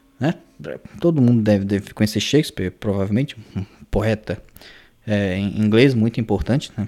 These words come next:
pra, pra literatura mundial, não, não só inglesa, é de língua inglesa. E o doutor Samuel Johnson,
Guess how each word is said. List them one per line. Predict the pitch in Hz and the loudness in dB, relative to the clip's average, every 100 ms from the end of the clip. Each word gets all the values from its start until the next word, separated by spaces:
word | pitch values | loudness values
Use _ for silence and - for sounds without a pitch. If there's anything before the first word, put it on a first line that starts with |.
| - | -8
pra, | 104 98 | -10 -10
pra | - 98 | -6 -8
literatura | 95 98 98 101 95 82 - | -6 -6 -6 -6 -6 -8 -12
mundial, | 113 117 131 107 101 135 127 | -4 -2 0 0 0 0 0
não, | 101 | 0
não | 101 98 | 0 -2
só | 101 82 92 | -4 -8 -6
inglesa, | 95 135 120 - - - _ - - - - - | -2 -2 -4 -12 -20 -20 _ -20 -20 -20 -20 -12
é | 120 | -10
de | 101 95 | -8 -6
língua | 107 120 98 | -6 -4 -4
inglesa. | 104 131 107 - - - - - - _ _ - | -2 -2 -4 -14 -20 -20 -20 -20 -20 _ _ 0
E | 190 | 4
o | |
doutor | 196 196 175 | 6 6 2
Samuel | - 143 127 110 | 4 4 4 4
Johnson, | 123 160 143 - 104 | 2 2 2 -2 -6